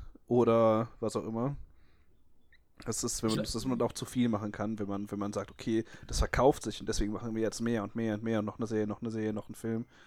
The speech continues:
Speaker 1: Da ist das, äh, frischer Wind ist da sehr willkommen.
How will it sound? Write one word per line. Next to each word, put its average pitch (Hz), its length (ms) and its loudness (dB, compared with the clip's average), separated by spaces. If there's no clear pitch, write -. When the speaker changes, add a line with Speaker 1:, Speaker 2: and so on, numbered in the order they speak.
Speaker 1:
Da - 100 -2
ist - 160 -6
das, - 220 -4
äh, 98 420 -2
frischer 135 320 2
Wind 139 240 -2
ist - 160 -6
da 107 360 2
sehr 117 220 2
willkommen. 104 360 -2